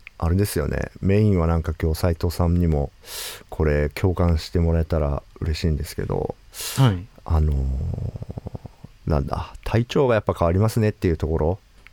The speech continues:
Speaker 2: あー、
Speaker 1: おさ-、
Speaker 2: はいはいはい。
Speaker 1: お酒をやめてですね。
Speaker 2: はい。
Speaker 1: うん、みたいのがあって、
Speaker 2: はいはい。
Speaker 1: あれ、もともと、あれですね、僕たちはお酒の場とかで知り合ったわけじゃないから、斉藤さんのそういう部分をまだね、他のポッドキャストからも知り-、
Speaker 2: <laughs>
Speaker 1: 知ることができてないんですけど、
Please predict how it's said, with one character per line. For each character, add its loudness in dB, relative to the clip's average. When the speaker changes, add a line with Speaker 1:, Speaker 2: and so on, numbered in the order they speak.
Speaker 2:
あ 2
ー、 6
Speaker 1:
お 6
さ-、 4
Speaker 2:
は -
い 0
は 2
い 2
は 2
い。 4
Speaker 1:
お 6
酒 2
を 6
や 4
め 2
て 0
で 0
す -6
ね。 0
Speaker 2:
は 2
い。 4
Speaker 1:
う 4
ん、 4
み -2
た 2
い 2
の 0
が 0
あ 0
っ -2
て、 0
Speaker 2:
は 2
い 2
は 0
い。 -4
Speaker 1:
あ 2
れ、 4
も 2
と 2
も 4
と、 2
あ 4
れ 2
で 2
す 0
ね、 4
僕 0
た 4
ち 2
は 2
お -2
酒 2
の 4
場 2
と 0
か 4
で 2
知 -2
り 4
合 4
っ 0
た 2
わ 2
け 2
じ 2
ゃ 4
な 4
い 0
か 2
ら、 2
斉 2
藤 2
さ 4
ん 4
の 4
そ 2
う 4
い 6
う 4
部 2
分 4
を 4
ま 4
だ 2
ね、 0
他 2
の 4
ポ 0
ッ -2
ド 0
キ 2
ャ 4
ス -6
ト 4
か 2
ら 4
も 0
知 0
り-、 4
Speaker 2:
<laughs> -6
Speaker 1:
知 0
る 2
こ 0
と 0
が 4
で 2
き -8
て 2
な 4
い 2
ん 2
で 2
す -6
け -2
ど、 2